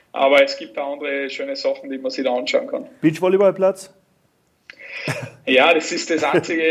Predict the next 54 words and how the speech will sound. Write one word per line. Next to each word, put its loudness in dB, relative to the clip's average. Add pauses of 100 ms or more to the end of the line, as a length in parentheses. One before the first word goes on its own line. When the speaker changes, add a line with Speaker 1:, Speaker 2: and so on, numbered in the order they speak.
(300)
Speaker 1:
wo -4
die -12
Griechen -6
ein -4
bisschen -4
faul 2
sind -6
im -18
Vergleich 0
vielleicht 2
dazu 0
die -6
Italiener 2
oder 4
Spanier. 0 (280)
Am -18
Strand -4
findet -4
man 4
wenig 4
Sportmöglichkeiten, -2
also 4 (320)
feine 2
Beachclubs -6
und -2
so -2
weiter, 4
aber 2
so -4
Volleyballnetze, -6
Fußballtore 2
ist -4
mir -8
bis -10
jetzt -2
leider 6
noch -4
sehr 2
wenig 0
aufgefallen -4
auf -8
den -8
Stränden. -4
Speaker 2:
Aber 4
weißt 4
du 4
jetzt -4
zum -4
Beispiel, 0
wenn -2
jetzt, -4
sagen 0
wir 4
mal 2